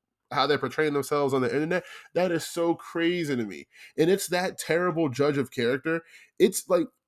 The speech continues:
it's that horrible judge of character that are the reason why women have to say that it's all men. That's really what the conclusion that I've come to. One, they lack reading and math literacy. And two, they're horrible, horrible judges of character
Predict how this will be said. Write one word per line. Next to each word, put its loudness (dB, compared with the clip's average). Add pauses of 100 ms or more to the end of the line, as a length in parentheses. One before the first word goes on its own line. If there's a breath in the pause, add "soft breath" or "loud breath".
it's 0
that -4
horrible 0
judge -2
of -4
character -2
that 0
are 4
the -2
reason -2
why -2
women -6
have -8
to -8
say -6
that -8
it's -12
all -10
men. -18 (220)
That's -2
really 2
what -2
the -2
conclusion -2
that -4
I've -8
come -6
to. -12 (380 soft breath)
One, 4
they 4
lack 0
reading 2
and 0
math 0
literacy. -2 (320 loud breath)
And 4
two, 0 (180 soft breath)
they're 6
horrible, 6
horrible 2
judges 4
of -4
character 0